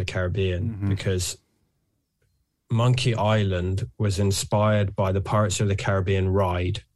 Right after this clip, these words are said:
Speaker 2: Mm-hmm.
Speaker 1: at Disney, Disneyland or
Speaker 2: Yep.
Speaker 1: Disney World. Um, and then obviously Pirates of the Caribbean is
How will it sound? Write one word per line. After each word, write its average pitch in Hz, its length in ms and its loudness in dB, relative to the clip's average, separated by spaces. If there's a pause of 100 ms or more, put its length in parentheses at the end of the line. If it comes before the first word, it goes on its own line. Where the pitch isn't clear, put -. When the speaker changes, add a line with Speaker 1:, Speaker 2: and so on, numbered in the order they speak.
Speaker 2:
Mm-hmm. 101 160 -8
Speaker 1:
at 101 80 0
Disney, 95 340 -2
Disneyland 92 960 0
or 101 60 2
Speaker 2:
Yep. 101 80 2
Speaker 1:
Disney 95 260 0
World. 92 440 2 (500)
Um, 95 460 2 (340)
and 104 240 4
then 95 500 4 (2000)
obviously 104 420 2
Pirates 92 380 0
of 104 60 4
the 92 80 2
Caribbean 98 680 2
is 90 400 0